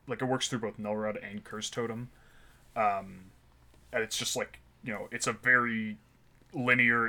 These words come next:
A plus B combo. Um, and, and Dual Caster Mage is, like, not the worst, especially when you're restricted on colors, because you can just, like, copy other people's big spells,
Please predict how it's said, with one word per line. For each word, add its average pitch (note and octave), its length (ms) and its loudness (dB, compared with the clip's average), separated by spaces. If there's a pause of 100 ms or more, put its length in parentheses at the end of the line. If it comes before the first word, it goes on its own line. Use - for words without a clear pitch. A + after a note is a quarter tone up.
A A#2+ 140 6
plus - 260 -4
B A2 360 -4
combo. G#2 640 -4 (600)
Um, F#2+ 540 -6 (420)
and, F3 260 8
and C#3+ 200 4
Dual B2+ 200 2
Caster A#2 340 4
Mage A2 520 0 (140)
is, A2+ 220 -2
like, G#2 220 -4
not G#2+ 260 -4
the A2+ 80 0
worst, G#2 400 -4
especially A#2 380 0
when G#2+ 100 -4
you're G2+ 100 -8
restricted G#2+ 460 -6
on G2 160 -8
colors, C#3+ 460 0
because G#2+ 340 -10
you G2+ 80 -12
can G#2 140 -12
just, G#2 260 -8
like, - 160 -18
copy G2 560 -10 (560)
other G#2 160 -4
people's G2+ 380 -10
big G2 240 -8
spells, G2 600 -8